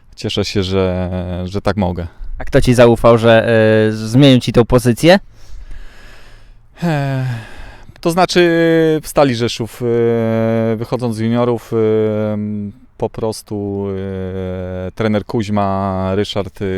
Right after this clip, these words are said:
Speaker 1: powiedział mi: „Walek, ty jesteś, e, młody, ty masz tutaj, e, tyły zabezpieczać, a tam starsi będą z przodu bramki strzelać, a ty tu sobie poradzisz z tyłu i będziesz, będziesz czyścił”.
Speaker 2: Aha, okej. E,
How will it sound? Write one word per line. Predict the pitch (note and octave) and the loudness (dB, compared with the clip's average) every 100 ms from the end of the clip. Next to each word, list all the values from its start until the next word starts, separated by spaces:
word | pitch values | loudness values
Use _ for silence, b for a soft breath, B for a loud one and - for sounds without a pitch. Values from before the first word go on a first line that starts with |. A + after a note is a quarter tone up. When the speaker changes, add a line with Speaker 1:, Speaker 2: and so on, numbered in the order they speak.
| F#2+ F2+ F#2 | -4 -4 -6
Speaker 1:
powiedział | G#2 G2 F#2+ G2 | -4 -4 -2 -2
mi: | F#2+ F#2+ F#2 F#2 F2 B B - | -2 -6 -6 -8 -10 B B -4
„Walek, | C3 D3 B2+ - C3 B2 | 2 2 2 -2 -6 -6
ty | - D3+ C#3+ | -2 -2 0
jesteś, | B2 - A2+ - A2+ | -2 -2 -6 -6 -4
e, | G#2+ G#2 | 0 0
młody, | A#2+ C#3 C3+ C#3+ C#3 C#3+ - | 2 0 2 4 4 4 2
ty | C3+ C3 C3 | 2 2 2
masz | B2 A#2+ - | 0 -2 -4
tutaj, | C3 - A#2+ A#2 | -8 0 2 4
e, | A#2 A2+ A2 G#2 | 4 4 2 0
tyły | C#3+ C3+ | 0 2
zabezpieczać, | A2+ A2 C#3 - D3 D#3+ D#3+ D3 - | 2 2 0 -2 -2 0 2 2 0
a | A#2+ | -4
tam | B2 | -4
starsi | - C#3 - C3 | 2 2 2 -2
będą | B2+ A#2 | -2 -4
z | - | -4
przodu | B2+ A#2 | -2 -2
bramki | A2+ B2+ A#2+ A2 | 2 2 0 -6
strzelać, | - - C3+ B2+ A#2 | -4 2 4 4 2
a | A2+ | -2
ty | - B2 | -2 -4
tu | A#2 | -6
sobie | G#2+ A#2+ A2+ | -4 0 0
poradzisz | A#2+ A#2 A2 G#2 | 2 2 2 -2
z | - | -6
tyłu | - A#2 A2 | -2 0 0
i | G#2 | -2
będziesz, | G#2 G#2 G2+ - B B B - | -4 -4 -6 -10 B B B -6
będziesz | A#2+ A#2 - | -4 -2 -2
czyścił”. | A#2 G2+ - F#2 G2 - A#2+ | -2 -4 -6 -8 -10 -18 -20
Speaker 2:
Aha, | A2 F#2+ G2+ - | -20 -20 -16 -10
okej. | - - - B B B B - | -4 -2 -2 B B B B -6
E, | A2 A2+ A2+ A2+ | -2 0 2 0